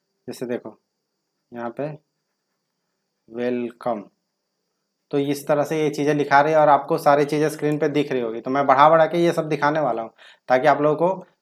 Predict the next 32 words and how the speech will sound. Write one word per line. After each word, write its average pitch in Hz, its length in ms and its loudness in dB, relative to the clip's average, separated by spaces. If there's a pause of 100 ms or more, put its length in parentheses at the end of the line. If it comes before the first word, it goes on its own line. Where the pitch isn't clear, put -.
लगे 147 240 2
कि 151 120 -2
हाँ 135 280 0
विंडो 139 420 0
कैप्चर 151 400 2
जो, 143 140 2
अ, 147 220 2
सॉरी, 123 420 0
डिस्प्ले 139 400 0
कैप्चर 147 360 2
जो 123 100 -4
है 143 100 0 (380)
वो 143 80 0
पू-, 143 220 -2 (420)
पूरी 156 220 0
तरीके 143 340 0
से 165 140 0
प्रॉपर 151 380 2
काम 131 240 0
करता 117 280 0
है। 104 160 -6 (480)
बहुत 160 260 4
लोगों 175 100 4
का 180 60 4
रिक्वायरमेंट 170 400 2
होगा 175 140 4
कि 170 80 0
जैसे 165 220 -2
वो 165 180 4
स्क्रीन 170 260 0
तो 175 100 -4
से, 175 140 -2